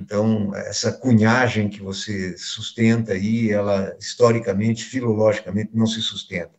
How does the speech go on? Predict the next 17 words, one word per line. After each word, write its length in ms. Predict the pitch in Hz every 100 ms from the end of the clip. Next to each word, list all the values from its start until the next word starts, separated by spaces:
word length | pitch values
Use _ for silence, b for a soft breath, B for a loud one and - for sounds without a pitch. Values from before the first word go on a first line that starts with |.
| B B B B B
Então, 280 | - 127 123
são 300 | - 160 156
exemplos, 720 | 139 110 135 180 170 104 95
né, 260 | 107 113 113
de 220 | - 104
que, 840 | 101 113 113 110 107 104 101 101 -
é, 300 | 101 101 98
seria 380 | - 113 104 110
necessário 1000 | 110 110 101 110 101 104 104 107 104 b b b b _
você 500 | 104 104 - 110 107
fazer 320 | 101 113 107
uma 160 | 110 107
revisão 560 | 110 104 98 104 104 -
cuidadosa 640 | 127 107 101 104 101 98
do 100 | 92
seu 160 | - 95
trabalho. 440 | - - 90 -